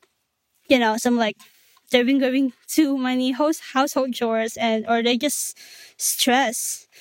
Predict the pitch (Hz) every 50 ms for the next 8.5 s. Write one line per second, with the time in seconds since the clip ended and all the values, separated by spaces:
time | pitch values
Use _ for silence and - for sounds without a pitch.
0 | - - - - - - - 262 262 247 233 220 220 220 - - - 277 269 262
1 | 254 247 233 226 214 _ - 247 - - - 262 247 240 240 - - 233 220 214
2 | 208 196 208 220 220 214 226 220 214 220 220 226 226 220 214 214 226 226 220 220
3 | 226 220 220 - _ _ _ _ _ - - 247 - 220 220 226 233 220 - -
4 | 233 - - 254 240 240 - 240 233 233 247 262 - - - _ _ - - 262
5 | 277 269 269 277 262 294 285 294 262 285 - - 302 - - 269 233 254 233 226
6 | - - 262 254 262 247 - - 247 240 226 233 233 240 - - - - - _
7 | _ _ _ _ - - _ _ - - - - _ - - 302 262 262 262 -
8 | 294 277 - 269 247 233 233 220 220 -